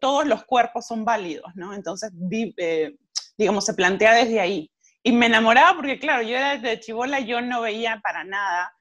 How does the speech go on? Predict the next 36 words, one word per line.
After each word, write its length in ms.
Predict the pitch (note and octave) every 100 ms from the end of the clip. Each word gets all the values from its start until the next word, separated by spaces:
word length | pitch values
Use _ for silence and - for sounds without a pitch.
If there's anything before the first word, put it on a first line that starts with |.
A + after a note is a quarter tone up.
| _ _ _ _
eh, 340 | F#3+ G3 F#3 E3+
mujeres 400 | F#3+ F3+ A#3 A#3
de 40 | A3
diferentes 480 | G#3+ F#3+ F#3 G#3+ -
cuerpos 680 | B3 G#3 G#3 G3+ G#3 - -
en 180 | F#3+
fotos, 540 | F#3 G#3+ G3+ G3+ G3 F#3+
¿no? 360 | F#3+ G#3 D#4+ -
Eh, 260 | F#3+ F#3
o 80 | F#3+
en 100 | F#3
bikinis, 560 | F3+ - G#3 G#3+ F#3+ F#3
¿no? 260 | F3+ B3 _ _
Y 120 | - A3+
de 100 | G#3+
pronto 300 | B3+ B3+ C#4+
empecé 340 | A3 G#3+ -
a 100 | A#3
ver 280 | A#3+ A#3+ A#3
a 120 | C4
mujeres 520 | A3 G3+ - A3 A3 A3+
que 80 | B3+
empezaban 640 | G#3+ G3 G#3+ G#3 G#3+ A3 -
a 320 | G3 F#3 D#3
aceptar 420 | F#3+ G#3 C#3+ A3
su 160 | - B3
cuerpo, 360 | B3+ B3+ B3
a 60 | A#3
mostrarlo, 720 | F#3 - - A#3 A#3 A3+ G#3+
¿no? 300 | F#3 F#3+ C4 _ _ _ _ _
Y, 540 | A3 A3+ G#3 G3+ G3 F3
y 80 | A#3
eso 180 | A#3 E4+
me 100 | D#4
pareció 380 | A3+ F#3+ B3+
alucinante. 720 | A#3 B3 A#3 A3 G#3+ E3 F#3